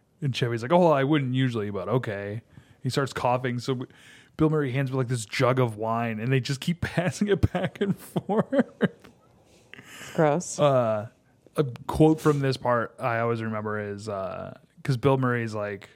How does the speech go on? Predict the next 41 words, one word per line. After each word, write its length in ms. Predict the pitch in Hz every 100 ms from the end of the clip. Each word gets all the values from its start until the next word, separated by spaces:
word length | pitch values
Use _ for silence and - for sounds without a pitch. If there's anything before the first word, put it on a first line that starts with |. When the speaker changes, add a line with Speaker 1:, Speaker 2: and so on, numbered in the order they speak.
| _ _ _ _ _ _ _ _ _
Speaker 1:
"Yeah, 160 | 135 202
I'll, 180 | 190 202
I'll 200 | 165 196
come 360 | - 196 175 -
hang 200 | 139 170
out 160 | 175 185
with 160 | 170 123
you 320 | 120 107 104 - _ _
sometime. 800 | - 127 - 117 107 104 101 -
Your 200 | 156 139
apartment's 460 | 135 127 147 151 127
over 200 | 123 123
there." 120 | 120
And 80 | 117
he's 80 | 113
like, 160 | 107 117
"Yeah, 160 | 135
the 180 | 120 117
address 340 | 113 113 117 110
is, 160 | 107
like, 240 | 101 101 - -
two." 420 | - 117 123 131 _ _ _ _ _ _ _ _ _ _ -
Obviously 380 | 117 104 104 113
not 180 | 98 101
his 100 | 101
address, 340 | 104 107 107
but 140 | -
he's 100 | 123
also 300 | 117 120 117
like, 380 | 107 104 101 - _ _ _ _ _ _ -
"Yeah, 140 | 160
we 100 | 202
have 100 | 160
a 40 |
pool, 280 | - 175 165
but 140 | 127 117
we 100 | 143
have 80 |
a, 80 | 113
a 140 | - 107
pond 500 | - 127 123 107